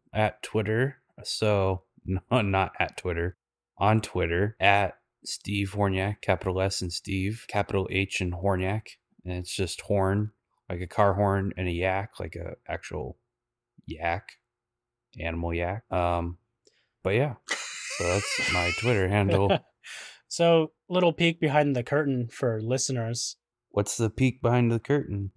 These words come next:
Speaker 2: When you hear it, things will probably be different. Uh, Steve is currently a college student, and he is in, I think it, he's spending a month in a house.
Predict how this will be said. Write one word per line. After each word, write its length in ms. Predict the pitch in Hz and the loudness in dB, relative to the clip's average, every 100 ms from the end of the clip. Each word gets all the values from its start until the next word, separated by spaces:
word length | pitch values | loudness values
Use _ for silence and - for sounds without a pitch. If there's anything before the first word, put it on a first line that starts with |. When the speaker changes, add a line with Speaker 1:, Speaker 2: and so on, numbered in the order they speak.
| - | -2
Speaker 2:
When 140 | 151 | 2
you 100 | 147 | 4
hear 240 | 143 143 | 4 4
it, 180 | 139 135 - - - | 4 2 -4 -20 -6
things 200 | 135 131 | -2 0
will 80 | 123 | -2
probably 320 | 113 120 117 | 0 2 2
be 100 | 113 | 0
different. 400 | 110 110 117 113 113 - | -4 -4 -6 -8 -10 -4
Uh, 420 | 123 120 117 113 - - - - - - - | 0 0 0 -4 -10 -20 -20 -20 -20 -20 -12
Steve 340 | - 196 190 | -4 0 0
is 140 | 131 | -2
currently 360 | - 156 160 131 | 0 0 0 -2
a 40 | |
college 340 | 104 127 139 120 | -2 -2 0 -2
student, 400 | - 95 92 123 _ _ _ _ _ _ _ - | -4 -6 -8 -12 _ _ _ _ _ _ _ -8
and 540 | 117 117 117 113 110 - - _ | -4 -2 -2 -2 -6 -10 -20 _
he 280 | - 151 156 | -8 0 4
is 440 | 147 135 120 - - - | 4 4 2 -2 -4 -6
in, 360 | 139 143 135 135 _ _ _ _ _ _ _ _ _ | -2 0 0 -4 _ _ _ _ _ _ _ _ _
I 60 | - | -6
think 140 | 151 | -4
it, 80 | 143 - | -4 -6
he's 300 | 147 135 120 | -6 -4 -2
spending 280 | - 139 131 | 2 4 4
a 60 | |
month 400 | 113 120 139 - - _ _ _ _ _ | 4 4 2 0 -10 _ _ _ _ _
in 380 | 131 127 123 123 - _ - | 0 2 2 0 -8 _ -4
a 60 | |
house. 400 | - 139 127 - | 0 0 0 -4